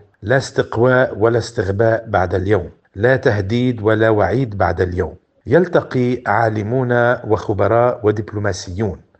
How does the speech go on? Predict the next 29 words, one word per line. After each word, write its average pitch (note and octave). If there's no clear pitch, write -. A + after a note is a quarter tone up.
على A#2
التقدير A#2+
بأن A2+
الجمهورية G2
الإسلامية G#2
الإيرانية A2
صرفت C3
على G2+
حزب A#2
الله A2+
ما B2
يراوح B2
بين A#2
ثمانين A2+
ومائة G#2+
مليار A2
دولار A2
على G#2+
مر G#2
السنوات. G2
من G#2
أجل F#2
ماذا؟ G#2+
من G#2
أجل G#2
سود A#2+
عيون G2
زوطر G2+
الشرقية G2